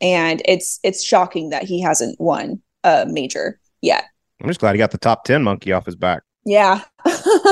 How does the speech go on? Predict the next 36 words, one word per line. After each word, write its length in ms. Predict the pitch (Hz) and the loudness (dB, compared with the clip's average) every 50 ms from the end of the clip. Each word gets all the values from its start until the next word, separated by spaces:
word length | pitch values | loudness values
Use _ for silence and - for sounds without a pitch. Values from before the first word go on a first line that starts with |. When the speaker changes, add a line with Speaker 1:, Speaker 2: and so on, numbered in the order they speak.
| - - _ _ _ _ _ _ _ | 4 2 _ _ _ _ _ _ _
Speaker 2:
He 80 | _ - | _ -8
finally 260 | - 120 117 117 113 | -4 -2 0 2 2
got 120 | 110 104 | 2 2
that 100 | - 117 | 2 2
at 60 | 127 113 | 2 2
the 80 | 104 | 2
Open. 220 | 113 131 110 98 - _ _ _ _ _ _ _ _ _ - | 2 2 0 -2 -10 _ _ _ _ _ _ _ _ _ -4
I'll 100 | - 143 | -2 -2
jump 260 | - - - 135 120 - | -2 0 0 0 2 2
in 120 | 127 120 | 0 0
before 220 | 113 - - 123 117 | -2 -4 -2 -2 -2
you 180 | 113 120 123 - _ | 0 -2 -4 -4 _
go, 220 | - 117 117 107 | 0 0 2 0
Sam. 380 | 98 - - 110 110 110 104 - _ _ - | 0 -2 0 0 0 0 0 -4 _ _ -2
Uh, 300 | 117 113 110 107 101 - - _ _ - | 0 2 2 2 2 0 -2 _ _ -6
what 180 | 104 131 151 | -2 0 0
I'm 120 | 147 127 107 | 0 -2 -4
sad 340 | - - - 131 135 143 135 | -6 -6 -4 -2 -2 0 -2
about, 360 | 117 101 101 95 95 101 - _ _ _ _ _ _ | -2 -4 -4 -4 -4 -6 -10 _ _ _ _ _ _
'cause 160 | - 113 110 | -12 -10 -6
we 80 | - 113 | -4 -2
need 180 | 110 127 123 117 | -2 0 0 -2
him 100 | 113 107 | 0 0
back 200 | 110 107 101 110 | 0 0 2 2
out 160 | 107 110 - | 0 0 0
there 120 | 107 101 | -2 -4
'cause 160 | - 110 98 | -4 -6 -6
he 100 | 101 113 | -4 -2
actually 240 | 110 107 - - 107 | -2 -2 -2 -6 -8
does 280 | 98 - - 110 110 107 | -6 -2 0 0 0 0
have 100 | 113 101 | -2 -2
a 60 | 95 | -2
personality, 440 | - 104 95 - 98 101 110 107 98 | -4 -4 -6 -4 -4 -2 -2 -2 -2
is 60 | - | -4
Kevin 240 | - - 110 95 95 | -2 -4 -4 -4 -4
Kisner, 340 | - - 104 95 95 87 | -4 -4 -4 -4 -6 -10